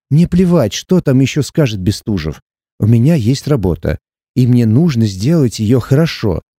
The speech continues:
«Ник, заткнись!» Сквозь миллионы ментальных заслонов проникает в меня глубокий голос Никиты. Наконец все бокалы собраны. Я выравниваюсь и шагаю к дорожке, глядя строго перед собой.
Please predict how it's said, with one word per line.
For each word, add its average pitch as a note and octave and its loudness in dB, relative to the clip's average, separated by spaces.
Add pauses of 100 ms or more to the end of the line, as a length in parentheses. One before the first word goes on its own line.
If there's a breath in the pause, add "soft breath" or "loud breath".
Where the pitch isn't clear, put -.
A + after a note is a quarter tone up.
(260)
«Ник, C3+ 0
заткнись!» B2 -2 (400)
Сквозь C3 0
миллионы C#3 2
ментальных A2 0
заслонов F#2+ -2
проникает C#3+ 0
в - -2
меня C#3 2
глубокий B2 0
голос A2+ 0
Никиты. G2+ -2 (500)
Наконец C#3 0
все - -6
бокалы B2+ 0
собраны. D2+ -4 (260)
Я A#2 0
выравниваюсь A2 0
и C3+ 0
шагаю C3 0
к A2+ -2
дорожке, C3 0
глядя B2+ 0
строго A#2+ -2
перед G2 -4
собой. E2 -2